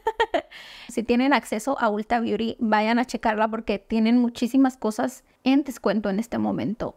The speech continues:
Y esperen muy pronto otro videito. Les digo, ya voy a estar aquí con ustedes de nuevo. Estoy muy tranquila, emocionada. Me siento contenta de estar aquí grabándoles de nuevo. Entonces, espero que hayan disfrutado este videito. No olviden suscribirse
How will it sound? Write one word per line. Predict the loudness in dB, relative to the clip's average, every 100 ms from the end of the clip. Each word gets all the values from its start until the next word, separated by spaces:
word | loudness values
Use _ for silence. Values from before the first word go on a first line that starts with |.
| _ 0
Y | 2 2
esperen | -2 0 0 0 2
muy | 2 2 2
pronto | 0 4 2 2 0
otro | -2 -2
videito. | -2 0 -2 -2 2 4 2 -6 _ -4
Les | -2 0
digo, | 2 2 2
ya | 2
voy | 0
a |
estar | 0 -2
aquí | -2 -4
con | -2 -2
ustedes | 0 -2 0
de | 0
nuevo. | 2 2 0
Estoy | 0 0 0
muy | 2 2 2 0 -2 -4 _ _ _ _ _ -20 _ 0
tranquila, | 2 2 2 4 4
emocionada. | 4 2 -2 -2 2 2 2 2 2 2 2
Me | 0
siento | 0 -2 0 2 2 2 0 -4 -14 _ _ _
contenta | -4 -2 2 2 2 0
de | -2
estar | -2 -2
aquí | -2 -4
grabándoles | 0 2 2 0 0 -2 -4 -4
de | -2 0 2
nuevo. | 2 2 2 0 -4 -12 -20 -4
Entonces, | 2 2 2 0 0 -2
espero | -4 0 0 2
que | 2
hayan | 2 2
disfrutado | 0 0 -2 0 -2
este | -2 -2
videito. | 0 0 0 -2 2 2 4
No | 2
olviden | 2 2 2
suscribirse | -2 -4 0 2 4 2 0 0 0